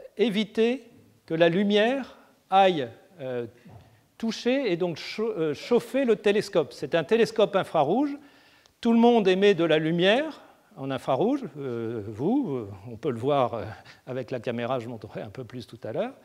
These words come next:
Et donc on veut pas que, euh, le télescope soit chaud, on voit, on veut qu'il soit le plus froid possible pour ne pas émettre et gêner les observations. Et c'est pour ça qu'il y a des grands écrans qui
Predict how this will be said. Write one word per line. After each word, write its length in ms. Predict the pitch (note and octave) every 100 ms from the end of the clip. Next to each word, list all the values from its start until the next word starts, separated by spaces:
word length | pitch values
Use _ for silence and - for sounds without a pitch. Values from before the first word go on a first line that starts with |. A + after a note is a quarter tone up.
| - - - - -
Et 80 | D#3
donc 240 | D#3 B3+ G#3+
on 80 |
veut 160 | E3 F3
pas 560 | F3 A3+ B3+ D4 C#4+ -
que, 100 | A3+ A3 C4 C4+
euh, 140 | D#3+ D3
le 160 | D3+
télescope 760 | D3+ F#3 G3 - G#3+ G#3 - - A#2+
soit 200 | - D#3
chaud, 240 | - A#3 B3+
on 100 | D3+
voit, 300 | D3+ G3 G#3+
on 100 | D#3+
veut 160 | E3 G#3+
qu'il 160 | F3
soit 240 | C#3 - F#3
le 180 | D3
plus 320 | B2 - E3+ F3+
froid 320 | - G#3+ G#3
possible 540 | D#3+ - G#3+ C4+ C4 _ _ _ _
pour 160 | G#3 F#3+
ne 100 | F3
pas 240 | - F#3
émettre 440 | E3 F3+ B3 -
et 40 | D3+
gêner 320 | C3 G3 A#3
les 160 | G#3+ E3+
observations. 560 | - F3+ E3 - B2+ - _ _ _ _ _ _ _ _ _
Et 120 | B2+
c'est 160 | - D3
pour 220 | - D3+
ça 260 | - G3+ B3
qu'il 160 | -
y 20 |
a 40 | C#3
des 120 | C#3+
grands 380 | A#2+ - G#3+ A3+
écrans 640 | F#3+ F#3+ - F#3+ A#3 C4+ - _ _
qui 260 | - E3+